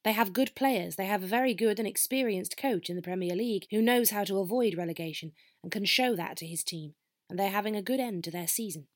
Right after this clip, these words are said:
That is why they're such a dangerous opponent,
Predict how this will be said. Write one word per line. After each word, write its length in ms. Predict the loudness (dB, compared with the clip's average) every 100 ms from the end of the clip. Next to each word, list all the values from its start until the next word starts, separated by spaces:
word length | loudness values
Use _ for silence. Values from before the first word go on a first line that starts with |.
| _ _ _ _ _ _ _ _ _
That 180 | -2 0
is 120 | 0
why 220 | 4 4
they're 140 | 4 4
such 200 | 4 2
a 40 |
dangerous 460 | 0 2 2 0 -2
opponent, 560 | -4 -4 -4 -6 -12